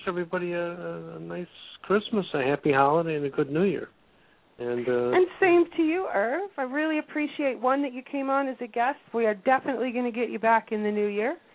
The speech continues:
Speaker 1: Sure.
Speaker 2: And so that everybody can get a fair chance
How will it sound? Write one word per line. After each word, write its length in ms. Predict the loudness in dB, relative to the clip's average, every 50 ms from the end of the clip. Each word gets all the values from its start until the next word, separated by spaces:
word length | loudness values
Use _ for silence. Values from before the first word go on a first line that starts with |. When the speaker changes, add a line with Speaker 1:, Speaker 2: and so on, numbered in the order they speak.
| _ -20 -20 -20 -20 -20 -20 _ _ 2
Speaker 1:
Sure. 120 | 6 8 8 8 8 8 8 8 8 8 6 6 6
Speaker 2:
And 140 | 4 0 -2 -8 -14 -20 _ _ _ _ -4
so 40 | 0
that 120 | 2 4 4
everybody 440 | 4 4 4 2 -2 -4 -4 -6 -6
can 300 | -8 -8 -8 -8 -8 -8
get 180 | -6 -4 -4 -4
a 100 | -4 -4 -6 -4
fair 220 | -2 0 0 -2 -4 -4 -4
chance 200 | -2 -2 -2 -4